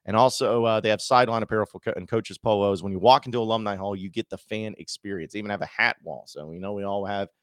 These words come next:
different styles of hats that we like. You know, some of you like fitted hats, some of you like snapback hats, some of you like bucket hats, some of you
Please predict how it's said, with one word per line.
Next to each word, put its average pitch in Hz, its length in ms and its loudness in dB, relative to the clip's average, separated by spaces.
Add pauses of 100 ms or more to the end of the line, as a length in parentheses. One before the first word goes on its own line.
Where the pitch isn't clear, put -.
(300)
different 131 300 -4
styles 131 400 6
of 110 80 2
hats 120 300 2
that 101 140 2
we 92 120 -2
like. 90 440 -2
You 98 60 -10
know, 92 80 -8
some 101 180 -10
of 104 100 -8
you 113 100 -4
like 120 180 2
fitted 143 300 0
hats, - 220 -8
some 98 100 -12
of 92 80 -10
you 104 80 -6
like 110 120 -2
snapback 107 600 -2
hats, 76 240 -8
some 87 120 -10
of 92 60 -6
you 95 60 -8
like 101 240 -2
bucket 117 380 2
hats, - 320 -10
some 90 140 -8
of 92 120 -8
you 104 220 -2